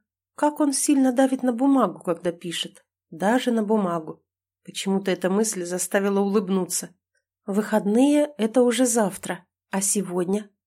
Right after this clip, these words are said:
Что у нас сегодня? Точно что-то было, но я уже и не помнила. Впрочем, у миссис Дурсли всё записано. Я аккуратно вложила приглашение обратно в конверт, ещё раз сладко потянулась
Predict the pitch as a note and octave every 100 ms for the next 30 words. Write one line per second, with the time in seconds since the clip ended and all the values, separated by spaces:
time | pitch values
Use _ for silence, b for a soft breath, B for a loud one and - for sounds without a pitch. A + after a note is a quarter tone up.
0 | _ - - E4+ A#3 G3 - A3 G#3 F3
1 | F3 E3+ _ _ _ _ - B3+ C4 -
2 | C#4 - - C4 C4 A#3 A#3 F#3+ E3+ -
3 | _ - F#3+ G#3 G#3 G3+ G#3 A3+ A3 G#3
4 | F#3 F3+ F3+ F3+ _ _ _ _ - E4
5 | E4 - C#4 - B3 C4 A3+ G3+ G3 C4
6 | - G#3 G#3 - G#3+ G3+ G3+ F3+ - F3
7 | F3 _ _ _ _ F#3 G3 G3+ G#3+ A3
8 | G#3+ F#3 F#3+ F#3 G#3+ G3+ G3 F#3 F#3 F#3
9 | B3 A#3+ F#3 G3+ F#3 A3 G#3+ G#3 - E3+
10 | E3 G3+ G3+ - _ _ - G3+ - D4+
11 | C4 - G#3+ G3 G3 F3 F3 - E3+ A#3+
12 | C4+ B3